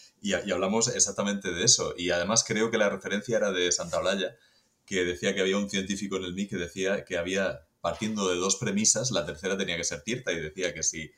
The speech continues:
eh, somos capaces de crear, eh,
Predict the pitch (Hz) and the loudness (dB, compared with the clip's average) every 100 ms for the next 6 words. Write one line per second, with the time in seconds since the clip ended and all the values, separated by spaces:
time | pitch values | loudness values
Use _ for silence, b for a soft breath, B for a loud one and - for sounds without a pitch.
0 | b b b _ - 92 90 87 - 107 | b b b _ -8 -4 2 6 6 6
1 | 104 101 104 101 95 92 92 101 - - | 2 2 2 0 0 0 2 2 0 -8
2 | - 87 85 82 82 80 80 80 82 | -8 -6 -6 -6 -6 -6 -8 -8 -10